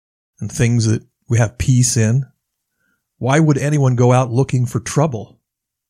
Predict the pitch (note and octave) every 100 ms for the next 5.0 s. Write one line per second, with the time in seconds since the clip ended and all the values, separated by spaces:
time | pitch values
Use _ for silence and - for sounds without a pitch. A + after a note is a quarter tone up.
0 | _ D#3+ - C3+ B2 - _ _ _ _
1 | - D3+ G3 - - F3+ D3+ - B2 G#2+
2 | A#2+ C#3 A2+ G#2 C3 C3+ B2 A2 - -
3 | G3 - G3+ F3+ E3+ A#2 A#2+ A#2+ A#2+ -
4 | A#2+ G#2+ - G2+ G2 A#2+ - A2 A#2 A2+